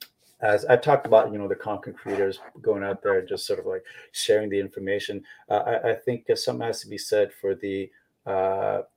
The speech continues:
the content creators who provide the platforms as well. I mean, people like yourselves and, and, and the company and, and This Dot.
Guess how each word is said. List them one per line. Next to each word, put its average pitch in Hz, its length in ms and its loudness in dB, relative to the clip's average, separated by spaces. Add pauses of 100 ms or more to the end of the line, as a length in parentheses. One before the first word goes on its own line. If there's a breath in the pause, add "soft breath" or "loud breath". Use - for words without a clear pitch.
(440)
the 110 320 -10
content 139 440 -2
creators 117 480 2
who 107 100 -10
provide 101 600 2
the 101 380 -10 (120)
platforms 95 520 -2
as - 160 -12
well. 104 240 0 (200)
I 101 60 -8
mean, 98 200 -10
people - 300 -8
like 92 140 -4
yourselves 98 520 -2 (340 soft breath)
and, 95 340 -6
and, 95 220 -10
and 101 100 -12
the 95 80 -8
company 95 560 -6
and, 92 200 -6
and 95 140 -12
This 95 200 -6
Dot. 92 340 0